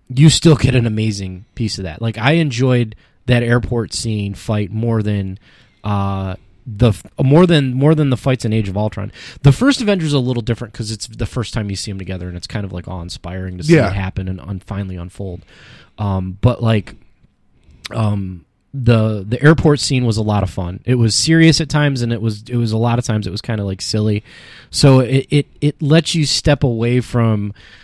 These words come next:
Speaker 1: the serious issue that a lot of the Avengers were having with politics, with the world wanting them to sign the Sokovia Accords and the conflict. And then when they actually threw down and fight, it wasn't comical,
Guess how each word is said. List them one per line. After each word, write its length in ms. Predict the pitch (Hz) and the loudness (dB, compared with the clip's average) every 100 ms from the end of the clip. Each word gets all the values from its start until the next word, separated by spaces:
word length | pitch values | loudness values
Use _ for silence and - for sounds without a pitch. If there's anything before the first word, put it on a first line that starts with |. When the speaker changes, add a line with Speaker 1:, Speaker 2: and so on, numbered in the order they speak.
| _ | _
Speaker 1:
the 240 | - 113 156 | -6 0 0
serious 580 | - 151 151 135 120 - | 0 0 2 2 0 0
issue 440 | 127 - 127 117 | -2 -2 -2 -2
that 240 | 104 107 - | -2 -4 -4
a 60 | 110 | -2
lot 280 | 107 113 120 | 2 2 4
of 380 | 113 104 101 - 113 | 2 0 -6 -14 -2
the 140 | 117 | 0
Avengers 360 | 107 117 113 107 | 2 2 0 -2
were 120 | 101 | -2
having 360 | 113 117 107 | 0 0 0
with 140 | 98 101 | -2 -2
politics, 540 | 110 113 101 104 98 | -4 -4 -4 -8 -8
with 120 | 98 | -12
the 80 | - | -10
world 320 | 95 107 107 101 | -6 -4 -2 -4
wanting 320 | 95 101 98 | -6 -8 -6
them 220 | 98 98 | -6 -8
to 340 | - 101 95 | -8 -8 -6
sign 260 | 90 - 101 | -6 -6 -4
the 80 | 92 | -4
Sokovia 600 | 85 - - 113 101 92 | -8 -8 -4 -2 0 -2
Accords 500 | 90 95 92 95 - - - _ _ _ _ - | -4 -8 -8 -8 -12 -18 -20 _ _ _ _ -4
and 480 | 104 98 95 95 95 _ - | -2 0 -2 -6 -12 _ -8
the 60 | |
conflict. 580 | - 123 113 - 90 - - _ _ | -2 0 0 -2 -8 -10 -20 _ _
And 100 | 110 113 | -2 0
then 100 | 120 | 0
when 100 | 113 | 0
they 120 | 110 | 0
actually 360 | 110 - 117 | -2 -2 -4
threw 200 | 107 - 113 | -2 0 2
down 180 | 104 | 2
and 100 | 95 92 | 2 -4
fight, 340 | - 160 139 | 0 2 2
it 100 | 127 | 0
wasn't 360 | 135 190 151 - | 2 2 2 -2
comical, 720 | - 135 151 185 - 185 185 | -4 -2 0 -2 -2 -2 -4